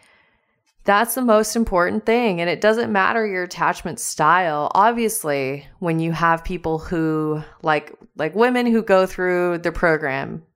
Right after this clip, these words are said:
they have worked to understand what it means to become securely attached, and they've worked on themselves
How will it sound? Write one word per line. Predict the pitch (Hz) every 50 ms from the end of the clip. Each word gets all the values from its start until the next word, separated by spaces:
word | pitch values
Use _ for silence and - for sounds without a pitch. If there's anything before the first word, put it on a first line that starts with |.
| _ - _ _ _ _ _ _ _ _ _ _ _
they | - 160 180 175 180 180 185 185 185
have | 185 180 180 165 160 165
worked | 180 214 233 247 233 185 - - - - - _
to | - 214 202 190
understand | 190 185 185 180 175 175 - - - 180 185 185 180 175 165 160 156 156 156 - 190 - _ _ _ _
what | - - 170 175
it | 175 165 190
means | 185 202 226 240 226 190 156 147 139 - - -
to | - - 165
become | 165 170 165 - 208 240 240 247 240
securely | 240 - 196 - - 185 160 156 160 160 151
attached, | 156 151 - 165 143 143 147 156 - -
and | 170 165
they've | 165 160
worked | 175 190 208 202 -
on | 196 180 175
themselves | 165 160 156 - - 208 208 208 202 185 175 170 165 165 -